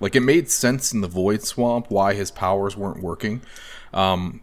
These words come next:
he wonders if it's something that Kalimdor's been doing, or maybe it's just the pure exhaustion of trying to cast that last spell,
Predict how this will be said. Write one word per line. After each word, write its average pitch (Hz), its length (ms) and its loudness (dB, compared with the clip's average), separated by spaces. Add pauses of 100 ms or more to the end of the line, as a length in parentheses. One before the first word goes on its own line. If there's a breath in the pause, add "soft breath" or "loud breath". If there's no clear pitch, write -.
he - 200 -4
wonders 123 380 2
if 107 160 -2
it's 101 220 -2
something 110 420 0
that 90 260 -2
Kalimdor's 101 600 0
been 101 140 -2
doing, 98 320 -2 (260 loud breath)
or 113 160 8
maybe 113 240 6
it's 123 140 2
just 117 200 -2
the 110 60 -2
pure 113 300 2
exhaustion 101 680 0
of 90 80 -8
trying 98 280 -2
to 98 60 -2
cast 98 440 0
that - 180 -4
last 98 320 -2
spell, 92 500 -2